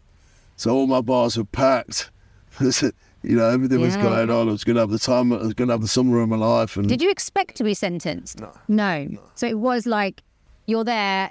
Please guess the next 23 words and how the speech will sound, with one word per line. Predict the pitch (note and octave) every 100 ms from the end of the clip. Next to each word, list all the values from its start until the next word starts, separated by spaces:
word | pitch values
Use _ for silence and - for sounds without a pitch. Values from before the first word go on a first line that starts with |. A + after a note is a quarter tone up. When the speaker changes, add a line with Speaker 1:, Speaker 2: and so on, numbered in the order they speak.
| _
Speaker 2:
you're | G3 F#3
going | G#3+ G3+
down, | G#3+ G3+
and | G3+
then | G#3+ G#3+
that's | A3 G#3+ -
it, | G3+ E3+
everything, | F#3 F#3 F#3 F3+ _ _
Speaker 1:
Yeah, | B2 A2
I |
mean, | C3+
it's, | F3
Speaker 2:
you've |
Speaker 1:
it's | B2+
Speaker 2:
vanished. | G3+ E3
Speaker 1:
ridiculous | E3 D#3+ - E2 F#2 -
that | -
I | G2+
got | F#2+ -
sentenced. | F#2+ E2+ G2 - -
Absolutely | A2+ - G#2+ G#2 F2+
ridiculous, | F#2 G2 - -
but | - -